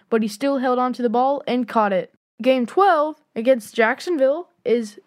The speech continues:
Derrick Henry's triple stiff arm. Derrick Henry's big seventy-five-yard run against Jacksonville, he did a triple stiff arm against number twenty-six.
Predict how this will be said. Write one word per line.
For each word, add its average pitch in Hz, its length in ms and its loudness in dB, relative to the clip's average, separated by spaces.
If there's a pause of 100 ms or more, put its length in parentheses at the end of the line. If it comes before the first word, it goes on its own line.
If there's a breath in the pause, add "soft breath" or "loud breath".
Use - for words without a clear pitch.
Derrick 294 300 0
Henry's 294 420 0
triple 269 340 -2
stiff 254 320 0
arm. 175 340 -2
Derrick 320 280 2
Henry's 339 380 -2
big 277 240 0
seventy-five-yard 294 1120 0
run 262 200 0
against 214 420 -4
Jacksonville, 214 880 0
he 269 280 -2
did 269 180 0
a 214 80 2
triple 349 480 -2
stiff - 340 -2
arm 254 240 0
against 240 420 -4
number 233 200 0
twenty-six. - 760 -6